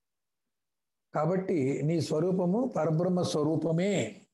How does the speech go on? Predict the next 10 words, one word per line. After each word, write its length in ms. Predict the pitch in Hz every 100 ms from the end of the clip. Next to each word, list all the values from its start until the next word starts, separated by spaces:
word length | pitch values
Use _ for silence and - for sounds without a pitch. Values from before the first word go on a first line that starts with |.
| _ _ _ -
అనేటువంటి 720 | 151 180 190 170 165 156 151
దానికి 680 | 143 147 165 147 254 - - _ _ _ _ _ _ -
లక్ష్యం 400 | 135 123 - 170
పెట్టుకొని, 760 | 170 147 180 165 220 254 - - _ -
ఆ 60 | 151
లక్ష్యం 640 | 143 147 - 180 208 170 - - _ _ _ -
నిజమని 800 | 143 151 180 175 190 214 214 - _ _ _ _ _ _ _ _
సందేహం 560 | - 143 160 175 180
లేకుండా 420 | 165 151 160 160 160
విశ్వసించి, 880 | 127 120 165 - 156 127 208 -